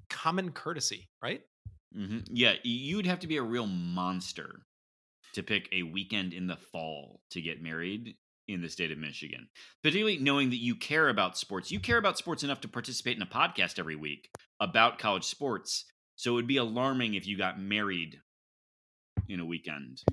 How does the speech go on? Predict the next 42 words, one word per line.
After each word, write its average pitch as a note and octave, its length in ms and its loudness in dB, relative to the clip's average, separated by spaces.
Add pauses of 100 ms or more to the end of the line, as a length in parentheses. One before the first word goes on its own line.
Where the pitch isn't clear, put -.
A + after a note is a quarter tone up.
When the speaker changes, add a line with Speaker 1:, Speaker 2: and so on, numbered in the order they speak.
(280)
Speaker 1:
This C3 180 -2
is B2 120 -2
the A#2 80 -6
first G#2 240 -8
time F#2+ 140 -10
I've F2+ 140 -16
wished F#2 300 -10
that F#2+ 100 -16
we F2+ 120 -14
were F2+ 120 -14
on E2+ 120 -14
YouTube E2+ 400 -16 (260)
so - 160 0
that G2 160 -6
everyone G2 320 -6
could G2 160 -14
see F#2+ 240 -2
that F2+ 120 -8
vacant F#2+ 460 -12
look F#2+ 180 -12
in F#2 80 -12
his F2+ 160 -12
eyes F2 340 -10
right G2 260 -14
now. G2 160 -12 (600)
Just A2+ 280 0
that G2 240 -6
<laughs> - 0 -
vacant A#2 840 -4
stare - 720 0
off - 140 -2
to - 180 -6
the C#4 100 -6
side. - 340 -6 (180)
Speaker 2:
<laughs> E3 100 0 (760)
That D#3 120 10
he's F3 240 8
truly F#3+ 500 0 (220)
reading B2 500 2
something B2+ 360 -2
else A#2+ 300 -4
and F2+ 220 -2